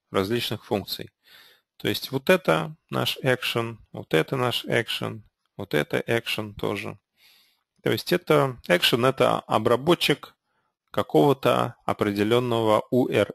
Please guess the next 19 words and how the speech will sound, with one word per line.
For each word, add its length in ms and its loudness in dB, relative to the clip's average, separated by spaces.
Л. 380 0
Вот 200 -6
и 20 -6
всё. 340 -8
То 60 -14
есть 180 -6
у 40 -4
нас 180 4
здесь 320 0
было 240 4
много 340 0
экшенов 760 -4
в 80 -12
Синатре, 680 -2
а 120 -2
здесь 300 0
эти 260 2
экшены, 440 -2
они 480 -4